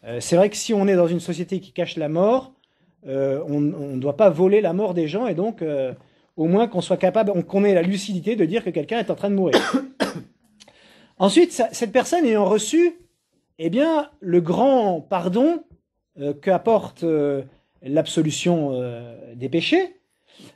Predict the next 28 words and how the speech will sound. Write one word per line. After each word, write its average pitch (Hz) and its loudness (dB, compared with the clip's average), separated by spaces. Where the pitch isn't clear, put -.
euh, 143 -8
il 170 -6
faut 214 -2
imaginer 208 4
que 165 0
si - -8
jamais 196 0
la 175 0
personne 175 -4
continue 175 -2
de 151 -2
vivre 165 -2
et 127 -6
puisse-t-elle 143 -6
vivre 135 -2
longtemps, 311 2
eh 143 -10
bien, 196 2
euh, 147 -10
en 165 -2
termes 208 2
stratégiques, 180 2
vous 196 -10
pouvez 180 2
vous 170 4
dire, 262 2
a 151 -12
priori, 220 4